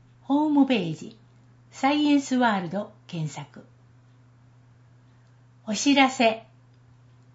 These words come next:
新型コロナウイルスへの対応について。サイエンスワールドでは、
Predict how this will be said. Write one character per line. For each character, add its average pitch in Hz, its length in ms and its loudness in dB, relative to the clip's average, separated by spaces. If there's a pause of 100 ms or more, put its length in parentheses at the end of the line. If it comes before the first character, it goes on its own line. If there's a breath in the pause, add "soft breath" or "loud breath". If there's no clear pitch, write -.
(360)
新 302 380 0
型 339 220 4
コ 311 120 2
ロ 311 120 4
ナ 294 180 2
ウ 294 100 2
イ 277 60 2
ル 226 100 2
ス 220 140 -6
へ 180 140 -2
の 156 100 -4
対 196 320 -2
応 196 160 -2
に 180 160 -6
つ 170 160 -10
い 143 140 -6
て。 - 240 -20 (1800)
サ 302 140 6
イ 330 100 6
エ 349 100 2
ン 339 40 -6
ス 311 140 -6
ワ 294 160 2
ー 226 100 2
ル 180 80 -4
ド 165 100 -6
で 151 120 -10
は、 156 120 -14